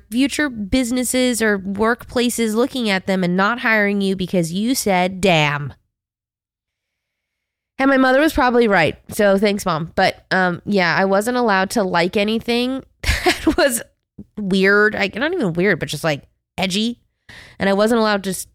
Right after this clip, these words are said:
tweet swear words. She was wiser than me, okay? I, I give her that. Um,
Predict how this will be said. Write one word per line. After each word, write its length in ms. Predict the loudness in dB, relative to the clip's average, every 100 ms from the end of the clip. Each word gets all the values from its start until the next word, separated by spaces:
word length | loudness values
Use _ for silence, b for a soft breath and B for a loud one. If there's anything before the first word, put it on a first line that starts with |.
| _ _ _ _ _
tweet 400 | -4 0 0 -2
swear 300 | -2 0 2
words. 480 | 0 -2 -4 -10 -12 _ _ _ _ _ _
She 200 | -6 -2
was 180 | 0 0
wiser 400 | 0 0 0 -2
than 200 | -4 -4
me, 160 | -4 -4
okay? 420 | -6 -4 -4 -4 -12 _ _ _
I, 220 | -10 -6
I 40 | -4
give 160 | -4 -4
her 60 |
that. 200 | -4 -6 -8 -4
Um, 280 | -2 -2